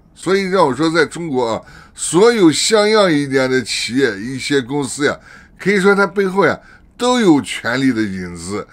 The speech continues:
也就是大家说的，中国的商人大多数呀，都是官员的白手套。这个是中国社会独有的现象。那么根据这个检察官介绍啊，现在的这些官员呀，他结成利益同盟的时候呢，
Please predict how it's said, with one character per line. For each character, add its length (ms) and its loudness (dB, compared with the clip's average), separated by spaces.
也 180 2
就 160 -2
是 80 -8
大 160 -4
家 140 -4
说 160 -4
的， 120 -6
中 300 -4
国 100 4
的 120 0
商 360 0
人 240 -2
大 240 -4
多 260 -4
数 240 -6
呀， 160 -4
都 240 -2
是 160 -8
官 300 -8
员 100 -8
的 80 -10
白 240 -12
手 100 -20
套。 240 -20
这 200 -2
个 40 0
是 140 -8
中 220 -8
国 120 -2
社 160 -8
会 220 -6
独 220 -8
有 160 -6
的 100 -14
现 220 -14
象。 180 -14
那 160 -8
么 120 0
根 180 -4
据 140 -4
这 100 -6
个 100 0
检 240 -6
察 140 -2
官 240 0
介 180 4
绍 160 -4
啊， 220 -6
现 160 -2
在 120 4
的 0 -
这 80 -6
些 180 -4
官 260 -4
员 140 -2
呀， 100 -2
他 120 2
结 320 0
成 220 -4
利 220 -6
益 100 0
同 320 -8
盟 140 -2
的 100 -2
时 140 -6
候 120 -6
呢， 160 -6